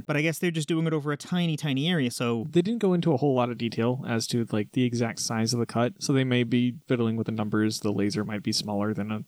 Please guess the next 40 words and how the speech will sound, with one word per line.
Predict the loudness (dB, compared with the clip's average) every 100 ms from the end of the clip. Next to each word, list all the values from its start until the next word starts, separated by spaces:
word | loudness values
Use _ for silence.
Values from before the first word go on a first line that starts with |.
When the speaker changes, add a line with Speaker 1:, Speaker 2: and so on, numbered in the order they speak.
| -10
Speaker 2:
square | -2 0 0
centimeter. | -2 -2 -2 -2 -2
I | -4
don't | -6
know. | -6
I, | -2
I |
didn't | 0 0 0 0
really | 0 0
get | -2 -2 0
that | 0 0
kind | -4 -4
of | -4
information | -4 -4 -4 -6
from | -6 -8
the |
paper, | -4 -2 -2 -4 -2
but, | -2 -2 -6 -6
uh, | -4 -4 -6 -4
yeah, | -2 2
per | 0
f-, | 0 -6 -10
square | -2 2 4 4 0 0
centimeter, | 0 0 0 -2 -4
ten | -4 -2
million | 0 0 0
watts | -2 -2
is | -4
what | -4
they | -4
said. | -4 -6
Speaker 1:
So | -2 0
if | 0
they | 0
do | 0 0
bring | 0 0
it | 0
down | 0 0
to, | 0
like, | 0 0 0 -4